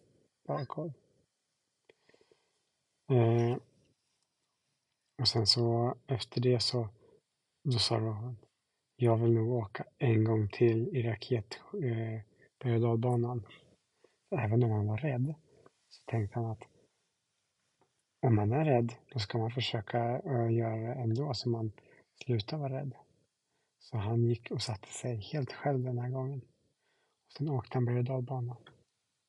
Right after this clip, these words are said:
Och det var ju lika läskigt som förra gången, men Rowan tyckte inte det var lika läskigt, för nu hade han ju ändå åkt förut och visste lite vad det var.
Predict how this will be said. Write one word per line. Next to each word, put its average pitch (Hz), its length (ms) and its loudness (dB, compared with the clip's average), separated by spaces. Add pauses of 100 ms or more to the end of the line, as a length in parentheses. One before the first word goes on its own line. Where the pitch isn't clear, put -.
(1500)
Och 123 80 -2
det 110 80 4
var 110 180 2
ju 113 100 2
lika 113 340 0
läskigt 120 380 0
som 104 100 -2
förra 117 160 -2
gången, 110 340 -2
men 107 180 -6 (640)
Rowan 175 240 2
tyckte 196 320 -2
inte 175 180 -2
det 139 40 0
var 127 60 2
lika 127 260 0
läskigt, 127 420 -6
för 131 120 -2
nu 120 60 2
hade 147 180 0
han 135 160 2
ju 120 60 2
ändå 117 260 0 (240)
åkt 139 260 -2
förut 123 320 -2
och 120 80 -2
visste 120 280 -4
lite 127 280 -2
vad 127 140 -4
det 127 60 -4
var. 151 220 -10